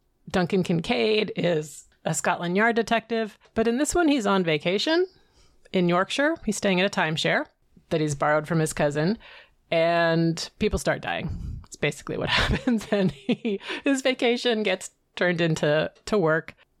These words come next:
So it was a good mystery. I liked the twist at the end. It was f-,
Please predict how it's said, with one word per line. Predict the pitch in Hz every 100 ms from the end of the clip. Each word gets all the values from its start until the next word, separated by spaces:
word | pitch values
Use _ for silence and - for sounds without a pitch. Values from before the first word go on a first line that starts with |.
| -
So | 196 185
it | 247
was | 339
a | 359
good | 349
mystery. | 349 359 370
I | 254
liked | 196 196 220
the | 240
twist | 233 247 - -
at | 262
the | 240
end. | 240 254 262 - - - - _ -
It | 190
was | 190 185
f-, | - - -